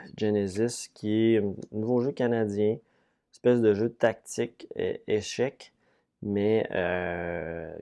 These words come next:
carte à collectionner, fait que tu vas mettre des, t'as un, t'as un, un héros sur le plateau, puis tu vas le déplacer comme un peu aux échecs, mais tu vas aussi mettre d'autres créatures sur le jeu pour aller,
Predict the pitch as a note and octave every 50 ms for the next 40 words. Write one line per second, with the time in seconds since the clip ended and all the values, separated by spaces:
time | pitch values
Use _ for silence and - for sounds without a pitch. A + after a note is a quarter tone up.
0 | - _ A2+ G#2+ - A#2 G#2+ - G#2+ G#2+ G2+ - - G#2+ G#2 G#2 G#2+ A2 - G#2
1 | - - - - G2 F#2+ F#2 G#2 G#2 G#2 G2 G2 G2 F#2+ F#2 F2+ F2+ - F#2 F#2
2 | F2+ E2+ _ _ _ - F#2+ F#2 F2+ F2+ F2+ F2 F2 E2+ E2 E2+ - - _ _
3 | _ - - F2 F2 E2+ - - A2 A2 G#2 F#2+ G#2+ A2 A#2 - A2 G2+ G2 -
4 | G#2 G2+ G2 - G#2 G#2+ A#2 - - - - - - - F#2 F#2 F2 G2 G2 -
5 | F#2+ F#2 F2+ - - G#2 - G#2 G2 G2+ F2+ F2 - G2+ G2 G2 F#2+ F#2+ F2+ -
6 | - G#2 G#2+ - - F#2 E2+ - - F#2+ F2+ F2+ - - - G#2+ G2+ G2+ F#2+ G2
7 | G#2 G#2 G#2 - - F#2+ G2 F#2 E2+ - - G2 F#2+ G2 G2+ _ _ _ _ _
8 | _ _ _ _ _ _ _ - - - A#2+ A#2+ A#2 G#2+ G#2+ G2 F#2+ G#2 G#2+ A2
9 | G#2+ - - G#2 G#2 G2+ F#2 F#2 F2+ F#2 G2 G2+ - -